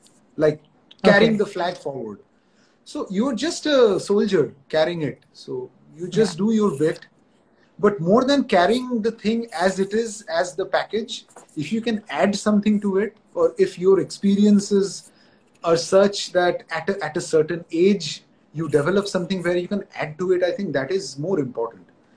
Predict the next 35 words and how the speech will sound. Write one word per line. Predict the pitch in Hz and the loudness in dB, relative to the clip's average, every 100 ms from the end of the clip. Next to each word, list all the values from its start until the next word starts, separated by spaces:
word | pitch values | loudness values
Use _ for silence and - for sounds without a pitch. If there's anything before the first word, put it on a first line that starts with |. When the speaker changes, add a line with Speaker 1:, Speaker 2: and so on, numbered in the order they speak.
| _ - | _ -10
Speaker 1:
If | 135 175 | -8 -6
you | 160 | -6
see | - 185 | -2 4
all | 165 | 4
the | 151 | 4
Speaker 2:
Mm. | 139 | 2
Speaker 1:
greats, | 135 165 135 - 117 | 2 0 -2 -10 -6
most | 139 151 - | -4 -4 -6
greats, | - 147 143 - - - - | -6 -2 -2 -6 -16 -20 -8
they | 147 | -6
have | 202 - | -6 -8
added | - 143 208 214 | -6 0 2 0
so | - 190 | -2 -2
much | 190 - | -2 -4
to | 175 | -2
the | 165 | -2
gharana. | 120 - 120 107 - _ _ _ _ _ _ _ _ _ _ | -2 -8 -6 -6 -10 _ _ _ _ _ _ _ _ _ _
Speaker 2:
Yeah. | 160 143 143 - _ _ _ _ _ - _ - | -6 -6 -8 -16 _ _ _ _ _ -20 _ -4
Speaker 1:
Say | 139 135 | -2 0
Farrukhabad | - 151 156 165 160 151 | 2 2 4 4 4 2
gharana, | 120 135 135 131 131 131 131 | 0 0 2 0 -4 -8 -8
gr-, | 151 165 127 | -6 -6 -6
greats | 170 294 - - | -2 -2 -2 0
have | 220 190 | 0 0
added, | 147 151 175 117 - | -4 0 2 0 -2
and | 139 147 | -4 2
then | 180 214 196 | 4 6 6
that | 180 185 | 4 2
becomes | 165 180 208 208 - | -4 -2 0 0 -2
a | |
part | 190 180 208 226 | -4 -4 -2 -4
of | 196 | -4
the | 170 | -6
gharana | 135 139 143 143 | -6 -4 -4 -6
family. | 131 127 147 101 | -8 -10 -10 -12